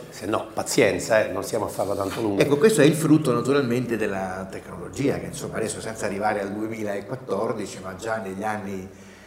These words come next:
Speaker 2: eh, della riproducibilità tecnica della musica si cominciava ad andare nei posti a sentire degli ascensori, appunto musica passiva, come lei giustamente
Speaker 1: Sì.
Speaker 2: la definisce. Lei invece parla nel libro di un'epoca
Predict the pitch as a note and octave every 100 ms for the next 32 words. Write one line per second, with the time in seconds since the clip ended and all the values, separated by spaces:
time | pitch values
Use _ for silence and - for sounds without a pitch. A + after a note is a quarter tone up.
0 | - - - F#2+ F#2 G2+ G#2 G#2 G#2+ G2+
1 | G#2 G2 G#2 G#2+ A2+ A2 A2 G2+ G#2+ G2+
2 | G2 G#2 C3 C#3 - A2 B2 A2+ A2 F#2+
3 | G#2 A#2 - - A#2 F#2+ F#2 F#2+ F#2 A2
4 | B2+ - G2 - F2 - F#2 F2 F#2+ F#2
5 | F2+ F2 F2 - - - - F2+ F#2 F#2
6 | F2+ - G#2 A2 F#2 - - A2+ G2 G2+
7 | A#2+ A#2 G#2 G#2+ - A#2 F2+ F2 F2 F#2
8 | F#2+ F2+ - F2 G2 F#2+ F2 - C#3+ A2+
9 | - - F#2+ G2 G2 G2+ F#2 E2+ G2 D#3
10 | F#3+ D#3+ D#3 C#3 C3 A#2 A2 A2+ A2+ C3+
11 | C#3+ A#2 A2 G#2+ A2 A#2 B2+ B2 F#2 G#2
12 | G2+